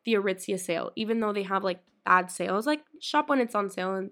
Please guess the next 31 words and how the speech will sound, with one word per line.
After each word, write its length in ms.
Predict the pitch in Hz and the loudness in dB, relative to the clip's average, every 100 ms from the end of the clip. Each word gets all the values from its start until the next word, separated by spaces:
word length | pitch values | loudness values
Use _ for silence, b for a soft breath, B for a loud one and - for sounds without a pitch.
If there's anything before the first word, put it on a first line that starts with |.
| _ | _
test 300 | - 240 240 | 0 0 6
out 160 | 202 | 4
Aritzia. 560 | 196 180 180 - 190 180 | 4 -2 -6 -4 -2 0
I 80 | 208 | -2
think 220 | 214 226 | -2 -4
they're 160 | 214 208 | -2 -2
really 240 | 190 190 | 0 -2
good 180 | 185 180 | -2 -6
for 140 | - 190 | -8 -8
some 240 | 180 175 | -6 -6
things. 480 | 180 165 226 302 - b b b b b b b b _ _ _ _ _ _ | -6 -6 -4 -6 -10 b b b b b b b b _ _ _ _ _ _
But 80 | 254 | 4
I, 160 | 262 247 | 6 4
I 80 | 240 | 2
really 300 | 233 220 233 | 2 4 2
don't 280 | 220 190 - | 2 -2 -2
think 260 | - 202 190 | -6 -6 -6
everything. 600 | - 180 180 175 - - - | -8 -6 -8 -8 -12 -14 -4
And 140 | 208 | 0
then 260 | 202 202 196 | 2 2 2
you 100 | 208 | 0
can 180 | 233 254 | 0 -2
decide 360 | 240 208 202 | 0 0 0
how 220 | 202 - | -2 -6
many 240 | 202 240 285 | -4 -2 -4
pieces 380 | - 247 233 208 | -4 -6 -6 -8
you 80 | |
have 200 | 196 196 | -6 -6
in 100 | 190 | -6
your 120 | 190 208 | -8 -10
closet, 640 | - 196 185 190 185 180 | -4 -2 0 0 -2 -4